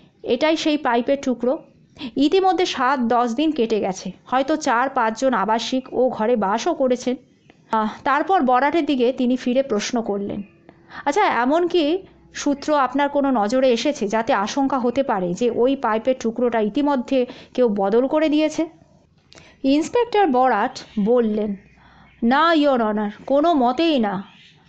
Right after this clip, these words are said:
"আচ্ছা, আপনি প্রথমবার ওই পাইপে রেঞ্চের সূক্ষ্ম দাগ দেখতে পেয়েছিলেন, এ কথা আপনি পূর্বেই বলেছেন। এবারও কি পাইপটা খোলার আগে সেই দাগগুলো আপনি দেখতে পেয়েছিলেন?" "ইয়েস, স্যার।" "Very well, আদালত সেই পাইপের টুকরোটাকে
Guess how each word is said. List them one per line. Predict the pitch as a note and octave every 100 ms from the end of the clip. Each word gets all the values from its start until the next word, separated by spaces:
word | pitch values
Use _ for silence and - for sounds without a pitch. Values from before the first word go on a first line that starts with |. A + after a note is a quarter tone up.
| - - -
"আচ্ছা, | C4+ F4 F4+
আপনি | A#3 B3 D4+
প্রথমবার | D#4+ C4+ C4 D4+ D#4 D4+
ওই | A#3+ C4+
পাইপে | C4 A#3 A#3+ A#3 A3
রেঞ্চের | A3+ A#3 B3 D4
সূক্ষ্ম | - B3+ - C4+
দাগ | B3+ C4 C4
দেখতে | A3+ A3+ B3+
পেয়েছিলেন, | A#3+ G#3 G#3 G3+ - F#3 -
এ | A3+
কথা | A3+ C#4+ E4+
আপনি | D4+ D4
পূর্বেই | C#4+ A#3+ A#3 B3+ A#3+
বলেছেন। | G#3 G#3 G3+ G3+ F3+ - - _ - - -
এবারও | A3+ C#4+ F4+
কি | F#4
পাইপটা | F#4+ B3+ C4 C4+
খোলার | D#4 - B3 C4+
আগে | C#4 G#3+ A3+
সেই | C4+ A#3
দাগগুলো | G#3+ A3 A3+ C#4
আপনি | C#4 C4+ G#3+
দেখতে | G3 G3 D4+
পেয়েছিলেন?" | G4 G4 C4 G#3 F#3 - - - - -
"ইয়েস, | C4 E4+ E4+
স্যার।" | - G3 - - _ - _ _ - A#3
"Very | A#3+ C4+ C#4
well, | A#3 G#3 G3+ - - - - -
আদালত | A3+ B3+ D#4 F4 F4
সেই | - D4+ D4
পাইপের | B3+ C4+ D4 D4+
টুকরোটাকে | C#4 C4+ C#4 C#4 C#4 C#4+